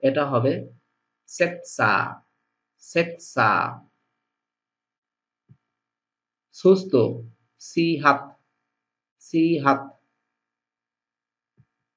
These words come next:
আপনি কি সুস্থ আছেন? আওয়াক আডা সিকাতকা, আওয়াক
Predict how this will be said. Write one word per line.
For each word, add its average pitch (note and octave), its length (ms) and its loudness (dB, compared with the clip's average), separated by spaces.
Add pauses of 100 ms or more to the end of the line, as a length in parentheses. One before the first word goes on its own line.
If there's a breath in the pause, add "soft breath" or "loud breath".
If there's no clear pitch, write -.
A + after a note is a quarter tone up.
(1000)
আপনি D#3 280 2 (100)
কি F#3+ 120 -12
সুস্থ - 340 -6 (140)
আছেন? F3+ 280 -6 (1200)
আওয়াক C#3+ 300 6 (220)
আডা C3 220 2 (520)
সিকাতকা, C#3 680 -4 (1120)
আওয়াক C3+ 380 4